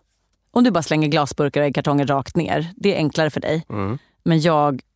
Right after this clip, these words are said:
Speaker 1: tycker att det är jobbigt. Då kanske man inte behöver se det som en så här, "öppna en lycklig, speciell och underbar dörr in till det nya livet av att sopsortera." Utan då kanske man bara behöver förklara vad som är viktigt för en. Har jag berättat för dig vad Alex gjorde?
Speaker 2: Berätta.
Speaker 1: Jag tror att jag har sagt det och i sådana fall är det rätt åt att jag säger det en gång till.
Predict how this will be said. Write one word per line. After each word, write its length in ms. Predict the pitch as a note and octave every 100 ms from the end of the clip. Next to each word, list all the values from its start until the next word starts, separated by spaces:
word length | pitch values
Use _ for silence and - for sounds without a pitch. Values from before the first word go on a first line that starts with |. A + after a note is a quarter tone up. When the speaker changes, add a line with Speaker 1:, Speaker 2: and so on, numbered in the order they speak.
| _ -
Speaker 1:
tycker 220 | D#3+ D3+
att 60 | -
det 80 | C3+
är 40 |
jobbigt. 720 | D3+ D#3+ C#3+ D#3+ - - - - _ _ _
Då 80 | -
kanske 180 | A3 F3+
man 80 | F#3
inte 60 |
behöver 140 | D3+ C#3+
se 140 | -
det 60 | C#3+
som 100 | C#3+
en 40 |
så 80 | C#3
här, 200 | C3+ C3+ - _ -
"öppna 280 | B3+ -
en 140 | A#3 A#3
lycklig, 340 | B3 - A#3+
speciell 460 | - A3+ - A3+ A3+
och 60 |
underbar 300 | A3+ G#3+ G#3+
dörr 320 | G3+ A#3+ B3 G#3
in 240 | F3+ F#3+
till 120 | F#3+
det 60 | F3+
nya 280 | G3 G#3+ G#3
livet 380 | F#3+ F3+ F3+ F3+
av 140 | E3
att 100 | E3+
sopsortera." 720 | A3 F#3+ - G3 C4 E3 C#3 - - - - - - -
Utan 200 | F3+ E3+
då 80 | F#3
kanske 260 | F#3 E3+
man 120 | E3+
bara 160 | D#3 C#3+ - -
behöver 200 | D3 C#3
förklara 420 | - - C#3+ A#2+
vad 100 | C3
som 80 | D3+
är 40 |
viktigt 240 | D3+ - G#3+
för 100 | D3+
en. 180 | - E3+ _
Har 120 | F#3
jag 80 | F#3
berättat 300 | A3 C4 D4+
för 40 |
dig 100 | F#3
vad 100 | D3+
Alex 220 | G3+ A#3 F3+
gjorde? 240 | D3 E3 - -
Speaker 2:
Berätta. 360 | G2+ G2+ - F#2+ _ _ _
Speaker 1:
Jag 160 | - G#3
tror 120 | A3
att 80 | F#3
jag 60 | D#3+
har 40 |
sagt 240 | F3 E3
det 60 | D#3
och 40 |
i 40 | D3+
sådana 200 | E3+ -
fall 140 | D#3+
är 40 | D3+
det 120 | D3
rätt 140 | C#3+ -
åt 260 | E3 -
att 100 | C#3
jag 80 | C#3
säger 160 | D3+ C#3+
det 60 |
en 140 | D3+ C#3+
gång 120 | C#3+
till. 220 | D3 -